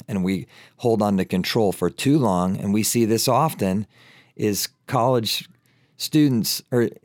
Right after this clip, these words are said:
you know, students go to college from really awesome, amazing families,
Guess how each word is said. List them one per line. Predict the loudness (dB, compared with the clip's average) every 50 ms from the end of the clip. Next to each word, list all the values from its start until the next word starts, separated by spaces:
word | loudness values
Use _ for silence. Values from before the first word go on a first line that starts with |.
| -6
you | -2 0
know, | 0 0
students | 0 2 2 2 2 2 0
go | 0 2 2 4
to | 2 2
college | 0 0 0 0 2 2 2 2 0 -2
from | -2 -2 0 0 0 2 2
really | 4 4 6 6 6 6 4 2
awesome, | 2 2 2 2 2 0 0 -2 0 0
amazing | 0 2 2 2 2 2 2 0 -2
families, | 0 0 0 0 2 2 2 0 0 0 -2 -4 -8